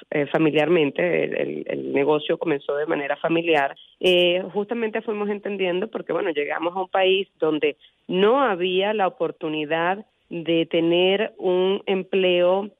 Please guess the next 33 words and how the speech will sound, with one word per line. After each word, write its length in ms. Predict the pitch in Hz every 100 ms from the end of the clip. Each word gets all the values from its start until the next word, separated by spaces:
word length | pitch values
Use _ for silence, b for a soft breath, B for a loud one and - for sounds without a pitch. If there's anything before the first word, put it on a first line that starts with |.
| _
eh, 260 | - 165 151
a 80 | 135
lo 60 | 147
mejor 480 | 151 170 175 185
gerencial, 720 | 190 190 151 151 - 165 156 -
que 120 | 147
era, 260 | 147 160 - - -
ah, 200 | 87 - -
el 180 | 156 160
nivel 340 | 160 160 165
a 60 | 180
lo 80 |
mejor 220 | 151 147 147
de 80 |
donde 240 | 170 156 147
nosotros 480 | 143 143 - 165 160
veníamos, 680 | 175 180 220 151 170 247 - _ _
y 460 | 226 220 277 403 -
pues 200 | 190 180
dices, 340 | 170 165 185
bueno, 220 | 175 208 156
ya 220 | 151 151
que 160 | -
no 180 | 190 196
tengo 280 | 220 208 208
esta 200 | 202 202
oportunidad, 720 | 196 208 - 226 226 185 220 - _ -
pues 260 | 180 160
déjame 420 | 160 160 170 196
crear 360 | 190 160 151 156
lo 140 | 175
mío 280 | 170 160 147
propio, 420 | - 226 220 165